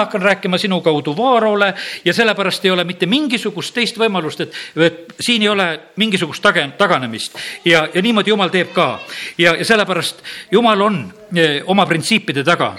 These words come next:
Nii nagu täna ütlesin seda ka, et see maailm on loodud sõnaga. Need asjad, mida meie välja räägime ja usus välja räägime, need sünnivad. Kuidas me oma suud vahest tarvitame?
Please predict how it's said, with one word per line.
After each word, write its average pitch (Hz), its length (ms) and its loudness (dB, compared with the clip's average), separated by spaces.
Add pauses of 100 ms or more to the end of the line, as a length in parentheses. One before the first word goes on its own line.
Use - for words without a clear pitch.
Nii 196 100 -2
nagu 180 200 0
täna 180 180 0
ütlesin 147 320 -8
seda 139 180 -4
ka, 131 160 -2
et - 300 -14
see 127 80 -8
maailm 151 280 0
on 185 100 0
loodud 185 260 -2
sõnaga. 170 440 -6 (580)
Need 208 200 4
asjad, 208 300 2
mida 180 220 0
meie 151 220 0
välja 175 260 2
räägime 147 500 -2 (320)
ja 147 280 0
usus 208 260 2
välja 185 240 2
räägime, 170 420 -4
need 139 140 -6
sünnivad. 175 500 -2 (400)
Kuidas 226 200 -2
me 196 60 0
oma 180 140 -2
suud 175 240 -2
vahest 156 220 -4
tarvitame? 123 460 -10